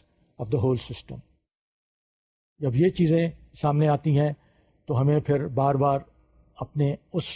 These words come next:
کانسیپٹ کو مزید، جو ہم سسٹمک تھنکنگ کی بات کرتے ہیں کہ جو components of the systems are interconnected and they are interdependent،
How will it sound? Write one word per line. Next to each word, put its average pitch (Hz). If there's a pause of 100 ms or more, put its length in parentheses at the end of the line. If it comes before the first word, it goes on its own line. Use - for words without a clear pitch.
(760)
کانسیپٹ 143
کو 139 (180)
مزید، 135 (640)
جو 127
ہم 135
سسٹمک 147 (340)
تھنکنگ 135
کی 135
بات 127
کرتے 123
ہیں 123 (640)
کہ 135
جو 131 (140)
components 151 (420)
of 120
the 117 (120)
systems 135
are 143
interconnected 131 (800)
and 123
they 131
are 131
interdependent، 127